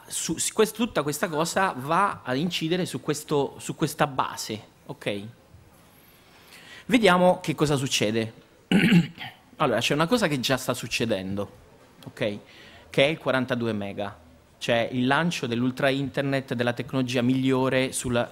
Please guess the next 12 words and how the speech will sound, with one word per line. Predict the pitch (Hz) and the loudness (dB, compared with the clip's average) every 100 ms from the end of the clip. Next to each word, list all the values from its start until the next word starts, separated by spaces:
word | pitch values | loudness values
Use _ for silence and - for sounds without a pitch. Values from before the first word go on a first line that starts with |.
| 101 | -10
sulla | - - 131 123 | -14 -6 0 2
vecchia | 127 127 117 | 2 0 -2
tecnologia, | 117 120 117 110 120 113 113 - - | -2 0 0 2 2 2 2 -2 -10
diciamo, | 110 110 107 107 - - - - - | -8 -4 -4 -4 -8 -20 -20 -20 -10
H | - 113 110 | -6 -4 -4
S | - | -6
D | 107 107 | -8 -8
P | 104 | -8
A. | 87 - - - _ _ _ _ _ _ - - | -10 -10 -20 -20 _ _ _ _ _ _ -14 -8
Il | 123 | 0
quarantadue | 147 156 185 165 147 | 2 2 2 4 2
già | 113 139 135 - | 2 0 0 -4